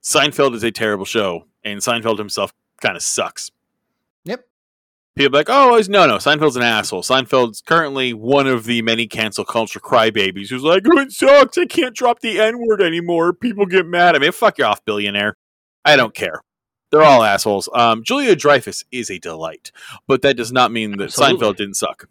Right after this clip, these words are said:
Speaker 2: Yeah.
Speaker 1: And Friends was also terrible. I, I, I don't really get it. I never understood it. I, I would say Friends was successful because it was fluff. We like fluff.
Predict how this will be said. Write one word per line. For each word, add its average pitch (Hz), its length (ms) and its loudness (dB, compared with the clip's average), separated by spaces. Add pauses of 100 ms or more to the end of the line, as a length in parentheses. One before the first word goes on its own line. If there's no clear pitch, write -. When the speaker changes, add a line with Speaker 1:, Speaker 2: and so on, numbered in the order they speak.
(480)
Speaker 2:
Yeah. 143 180 -18 (200)
Speaker 1:
And 139 200 0
Friends 147 420 2
was 127 160 -2
also 117 280 4
terrible. 160 420 2
I, 107 240 -2 (580)
I, 101 280 -2
I - 20 2
don't 113 180 0
really 113 180 0
get 110 200 0
it. - 180 -2
I 123 80 -4
never 113 260 -2
understood 117 380 -4
it. 139 140 -2 (440)
I, - 220 -4
I 165 280 4
would 185 260 -4
say 123 580 -2 (140)
Friends 139 600 -2
was 117 160 -4
successful 98 800 -8 (440)
because 123 340 -2
it 131 120 0
was 117 200 -8
fluff. - 560 -10 (880)
We 117 640 -6 (280)
like 95 580 -6 (160)
fluff. - 760 -8